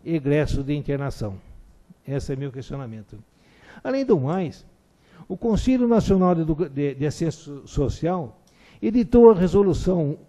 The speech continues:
número um, de mil novecentos e treze, de dois mil e treze, dispondo sobre o reo-, reordenamento do serviço e conveniência e forta-, fortalecimento de vínculos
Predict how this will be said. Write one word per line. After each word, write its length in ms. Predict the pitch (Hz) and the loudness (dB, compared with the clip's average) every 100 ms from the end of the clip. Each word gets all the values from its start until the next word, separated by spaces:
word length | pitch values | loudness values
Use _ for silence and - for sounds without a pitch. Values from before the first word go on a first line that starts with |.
| _ | _
número 320 | 165 175 160 | -2 0 0
um, 400 | 135 175 185 117 101 - | 2 2 2 -2 -8 -12
de 160 | 135 | -8
mil 120 | 147 160 | -4 -2
novecentos 380 | 147 151 135 | 0 -2 -2
e 80 | 120 | -6
treze, 400 | - 156 196 151 | -6 0 0 0
de 220 | 117 131 | -6 -8
dois 220 | 117 147 135 | -2 -2 0
mil 120 | 156 | -2
e 40 | |
treze, 440 | 113 190 180 117 104 _ _ _ _ | 0 0 0 -4 -16 _ _ _ _
dispondo 500 | 180 190 - 233 233 | -10 -4 0 2 2
sobre 280 | - 220 214 | 4 4 6
o 60 | 202 | 6
reo-, 420 | 180 208 208 208 | 6 4 2 -2
reordenamento 920 | 185 170 208 202 190 185 160 180 196 185 | -4 2 4 4 4 2 2 0 -2 -2
do 100 | 185 | -2
serviço 480 | 185 139 185 - | 0 -2 -2 -2
e 40 | 165 | -2
conveniência 640 | 185 160 160 156 175 - | -2 0 -2 -2 -4 -4
e 20 | 160 | -6
forta-, 400 | 170 143 160 147 | -6 -4 -6 -2
fortalecimento 800 | 170 160 160 151 - 156 175 165 | -2 0 0 -2 -2 -2 -2 -4
de 100 | 143 | -2
vínculos 580 | 151 190 156 113 - | 0 0 -2 -10 -10